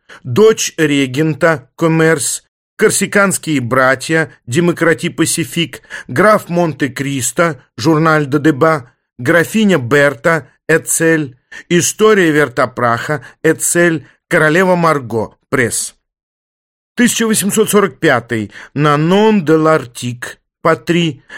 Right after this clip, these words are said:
Двадцать лет спустя. Сьекль. Шевалье де Мезон Руж. Демократи Пасифик. Графиня де Монсоро. Конститюсьонель.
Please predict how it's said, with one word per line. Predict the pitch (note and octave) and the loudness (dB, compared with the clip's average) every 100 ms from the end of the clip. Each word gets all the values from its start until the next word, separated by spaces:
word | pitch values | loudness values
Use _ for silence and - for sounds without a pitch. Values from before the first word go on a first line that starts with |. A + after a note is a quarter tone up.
| - | -10
Двадцать | A#2+ F#3 G#3+ - D#3 - | 0 2 2 0 -8 -4
лет | D3+ C3 | -2 -2
спустя. | - C3+ B2 - B2 B2+ B2 - | -4 -6 -6 -2 0 0 -4 -8
Сьекль. | - D3 E3 D#3+ E3 D3+ - - | -6 0 0 0 -4 -4 -8 -18
Шевалье | - F#3+ E3+ F3 G3+ G3+ | -4 2 2 2 2 2
де | D#3 | 2
Мезон | D3+ B2 D3 C3 | 0 0 0 0
Руж. | B2 C#3+ D3 - - _ | -2 -2 -4 -8 -14 _
Демократи | A#2+ D3+ D#3+ D#3 D#3+ D#3 C3+ | -2 0 0 0 -2 0 -6
Пасифик. | - - - - F3 D#3 - _ - - | -4 -4 -2 -4 -4 -6 -8 _ -20 -12
Графиня | B2 D#3+ D#3+ - A#3 A3 E3 | -2 2 2 0 0 2 2
де | E3 | 2
Монсоро. | E3 F3+ - E3 B2 A2 G#2 _ _ | 2 0 0 0 0 0 -2 _ _
Конститюсьонель. | - F3 - - C#3 F3 - - D#3+ A#2+ G2+ E2 | 0 0 -2 -8 -6 -4 -4 0 0 0 -4 -10